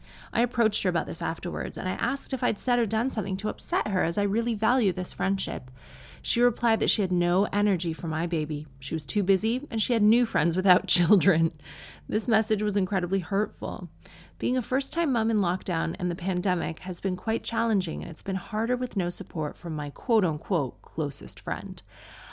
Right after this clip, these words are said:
I replied, 'If that's how you feel,' and we haven't spoken since. I felt for my mental health and well-being it was best to avoid negativity.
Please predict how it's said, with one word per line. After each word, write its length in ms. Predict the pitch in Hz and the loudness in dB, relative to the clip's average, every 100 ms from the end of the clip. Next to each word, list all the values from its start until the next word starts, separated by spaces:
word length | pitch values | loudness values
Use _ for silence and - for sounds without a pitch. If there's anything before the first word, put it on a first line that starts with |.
| - | -2
I 120 | 196 | 4
replied, 560 | 202 196 208 175 170 - - | 4 4 2 2 2 -2 -8
'If 160 | 143 | -4
that's 240 | 156 185 208 | 0 0 2
how 80 | |
you 160 | 202 208 | 2 2
feel,' 440 | 233 247 143 151 - - - | 2 2 2 0 -8 -16 -6
and 140 | 165 | -2
we 80 | 175 | 0
haven't 400 | 156 170 170 190 | 0 -2 -2 -2
spoken 400 | - 151 151 160 | -4 -6 -6 -6
since. 640 | - 196 262 175 - - - - - - - - | -4 0 0 0 -4 -14 -18 -20 -20 -20 -20 -8
I 100 | 214 | -8
felt 280 | - 240 - | 0 0 0
for 80 | 339 | 0
my 160 | 339 | 2
mental 320 | 277 214 214 226 | 4 2 2 -2
health 260 | 190 175 | -2 -2
and 140 | 185 180 | 0 0
well-being 500 | 170 180 170 151 156 | 0 0 0 -2 -4
it 80 | |
was 140 | 180 170 | -4 -4
best 300 | 185 196 - | -2 -4 -2
to 120 | 254 | -2
avoid 340 | 196 175 165 | 0 -2 -2
negativity. 760 | 175 160 175 214 170 - - | -4 -6 -6 -6 -6 -8 -10